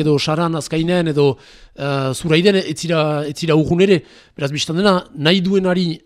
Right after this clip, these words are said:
zuzendua dela, eta, ara, erraiten nuena, bizi soziala edo harremanak edo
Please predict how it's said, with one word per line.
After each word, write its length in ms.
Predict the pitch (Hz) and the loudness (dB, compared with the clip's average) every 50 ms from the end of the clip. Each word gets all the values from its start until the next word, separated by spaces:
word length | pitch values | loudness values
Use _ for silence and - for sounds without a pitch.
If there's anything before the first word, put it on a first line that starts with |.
| _ | _
zuzendua 480 | - - 170 - - 180 165 156 160 156 | -20 -18 -12 -8 -6 -4 0 0 2 2
dela, 240 | 151 151 185 220 233 - _ - - - _ _ _ _ _ _ _ _ _ _ - | 4 4 4 2 2 -2 _ -20 -20 -20 _ _ _ _ _ _ _ _ _ _ -6
eta, 300 | 156 147 143 165 160 147 151 143 139 143 139 139 143 135 135 143 - - | -6 -2 0 2 2 4 4 4 4 2 2 0 -2 -2 -4 -6 -8 -12
ara, 180 | - 170 202 226 | -6 -2 2 2
erraiten 300 | 185 165 175 175 - 202 | 2 2 2 0 0 0
nuena, 480 | 190 196 202 202 220 214 208 185 175 180 - _ _ - - - _ - _ _ _ _ - | 2 2 2 2 2 2 2 2 0 -2 -6 _ _ -20 -20 -20 _ -20 _ _ _ _ -10
bizi 240 | 165 165 - 185 170 | -10 -8 -6 -6 -8
soziala 420 | - 180 - - 190 185 196 196 | -6 -8 -6 -4 0 2 2 2
edo 140 | 190 170 160 | 4 4 2
harremanak 540 | 151 135 143 170 160 170 185 202 196 190 180 | 2 2 0 -2 -2 0 0 0 -2 -2 -2
edo 160 | 165 151 156 | -2 -2 -2